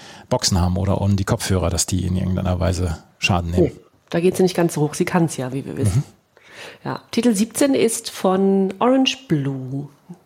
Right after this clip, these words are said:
Speaker 2: Der heißt She's Got That Light und darüber haben wir schon gesprochen. Du hattest nämlich von einem,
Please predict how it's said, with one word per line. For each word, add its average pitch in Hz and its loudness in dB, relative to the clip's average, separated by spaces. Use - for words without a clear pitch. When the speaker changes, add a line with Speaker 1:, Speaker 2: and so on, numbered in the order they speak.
Speaker 2:
Der 160 -12
heißt - -10
She's - -6
Got 151 -6
That 143 -4
Light 196 0
und 202 -2
darüber 196 2
haben 185 2
wir 190 0
schon 180 0
gesprochen. 185 0
Du 160 -2
hattest 185 -4
nämlich 277 4
von 196 0
einem, 220 2